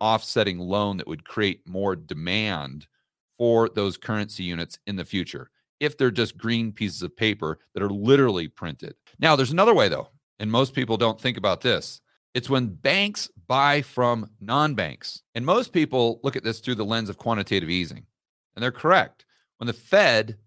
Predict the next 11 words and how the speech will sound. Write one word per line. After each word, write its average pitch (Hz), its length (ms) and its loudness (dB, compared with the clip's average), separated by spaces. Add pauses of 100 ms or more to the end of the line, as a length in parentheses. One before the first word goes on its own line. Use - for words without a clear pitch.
(180)
buy 113 500 4
through 107 200 -4
the 92 260 -2
primary 87 340 -4
dealers, 76 400 -6 (300)
when 113 120 -4
they 143 120 2
buy 165 600 0
treasuries, 98 600 0
let's 78 220 -8
say, 64 300 -12